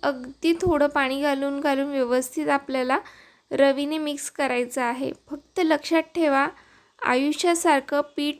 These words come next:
पण नीट सावरावं लागतं बरं का. नाही नात्यात, नाही पिठात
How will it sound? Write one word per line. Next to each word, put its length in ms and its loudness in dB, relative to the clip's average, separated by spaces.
पण 140 0
नीट 280 -4
सावरावं 600 2
लागतं 380 -2
बरं 160 0
का. 160 -2
नाही 340 0
नात्यात, 800 0
नाही 280 2
पिठात 640 -2